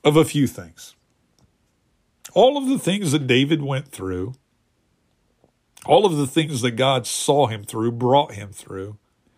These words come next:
you don't see David complaining about the little petty things. And how many times do we make little things big things? And it robs us of our praise.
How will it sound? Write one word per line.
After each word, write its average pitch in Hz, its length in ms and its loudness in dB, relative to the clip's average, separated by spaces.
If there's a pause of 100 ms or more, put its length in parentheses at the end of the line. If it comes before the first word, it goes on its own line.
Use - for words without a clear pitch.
(460)
you 151 140 2
don't 226 300 2
see 165 240 0
David 131 420 2
complaining 123 580 -6
about 110 300 -4
the 107 100 -6
little 110 320 -2
petty 107 360 -6
things. 90 580 -16 (1600)
And 120 120 -2
how 247 180 0
many 247 180 0
times 135 400 -4
do 120 100 0
we 139 240 -2
make 120 440 -6
little 143 320 4
things 98 680 -10 (240)
big 123 280 4
things? 87 640 -18 (1120)
And 131 140 2
it 127 120 -2
robs 175 520 0
us 101 640 -2 (920)
of 110 180 2
our 107 140 2
praise. 87 500 -8